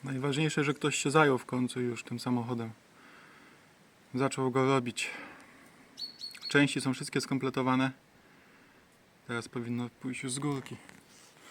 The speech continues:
Te hamulce są najważniejsze, żeby porobić te hamulce. Reszta mi się wydaje, że to już jest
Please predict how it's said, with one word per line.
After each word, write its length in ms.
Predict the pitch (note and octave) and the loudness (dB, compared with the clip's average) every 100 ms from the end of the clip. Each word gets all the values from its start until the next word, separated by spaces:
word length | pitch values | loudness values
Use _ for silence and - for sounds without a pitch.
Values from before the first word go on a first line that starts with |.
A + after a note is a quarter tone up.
| - - - - | -20 -20 -16 -8
Te 60 | |
hamulce 420 | B2 D#3+ F3 D3+ B2 | 0 6 6 4 -6
są 120 | B2+ | -4
najważniejsze, 640 | B2 A#2+ A#2+ B2 A#2+ B2 | -4 -4 -4 -4 -6 -8
żeby 180 | A#2+ B2 | -10 -10
porobić 380 | - C#3 C3+ B2+ | -4 -2 0 -4
te 60 | |
hamulce. 440 | C#3 C#3 C#3 B2 A2+ - - - - _ - _ - - - - - - - - - - _ _ _ - - - | -4 -2 -2 -4 -12 -16 -20 -20 -20 _ -20 _ -20 -20 -20 -20 -20 -20 -20 -20 -20 -20 _ _ _ -20 -16 -8
Reszta 340 | B2 - C3 | -8 -6 -6
mi 100 | B2+ | -6
się 140 | - | -6
wydaje, 360 | B2 B2 B2 A#2+ | -6 -4 -4 -4
że 100 | B2 | -6
to 120 | C3 | -4
już 200 | B2 - | -4 -6
jest 240 | B2 - | -10 -14